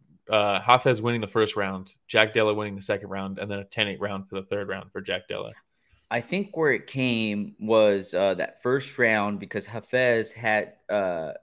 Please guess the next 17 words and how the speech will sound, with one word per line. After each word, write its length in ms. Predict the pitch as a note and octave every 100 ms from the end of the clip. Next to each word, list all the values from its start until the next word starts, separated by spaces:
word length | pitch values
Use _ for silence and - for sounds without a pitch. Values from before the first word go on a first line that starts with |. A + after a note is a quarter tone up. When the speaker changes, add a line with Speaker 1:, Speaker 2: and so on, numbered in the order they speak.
| -
Speaker 2:
some 380 | - A2 G#2 F#2
good, 540 | A#2 A2+ G#2+ G#2 - E2+
um, 460 | F#2 E2+ D#2+ D#2+ - _ _ _ _ _
top 220 | C3+ A#2
control. 400 | - G2 - C#2+ _ _ _ _ _ - G#2+
But 320 | E3 B2+ A#2+
Speaker 1:
Mm-hmm. 120 | G2 G2 _ _ -
Speaker 2:
We 80 | B2
go 200 | C#3 B2+
back 260 | A#2+ A#2+
to 120 | - A2
what 200 | A#2+ B2+
did 120 | A2
he 140 | G#2+
do? 440 | G2+ A#2 G#2+ D#2+ - _ _ _ _ _ _ -
Speaker 1:
Well, 120 | F#3
it's, 160 | F#3